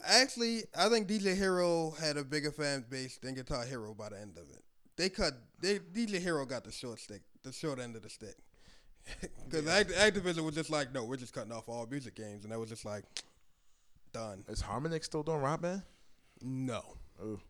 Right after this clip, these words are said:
Speaker 1: They just stopped, uh, making the add-on content for it, like,
Speaker 2: They,
Speaker 1: like,
Speaker 2: the
Speaker 1: four or five months ago.
Speaker 2: It was, like, the, the greatest robbery ever. They was making you pay two dollars to play it in the game. Look for, uh, you couldn't
Speaker 1: I
Speaker 2: even
Speaker 1: mean,
Speaker 2: listen to it on your iPod.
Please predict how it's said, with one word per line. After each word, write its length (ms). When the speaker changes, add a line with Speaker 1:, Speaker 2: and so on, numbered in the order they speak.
Speaker 1:
They 100
just 160
stopped, 300
uh, 320
making 320
the 120
add-on 380
content 380
for 220
it, 100
like, 200
Speaker 2:
They, 380
Speaker 1:
like, 240
Speaker 2:
the 80
Speaker 1:
four 140
or 40
five 260
months 220
ago. 300
Speaker 2:
It 40
was, 120
like, 180
the, 280
the 80
greatest 540
robbery 420
ever. 180
They 120
was 100
making 220
you 80
pay 340
two 200
dollars 500
to 100
play 160
it 80
in 60
the 100
game. 480
Look 100
for, 200
uh, 200
you 140
couldn't 220
Speaker 1:
I 40
Speaker 2:
even 60
Speaker 1:
mean, 120
Speaker 2:
listen 160
to 80
it 60
on 60
your 120
iPod. 460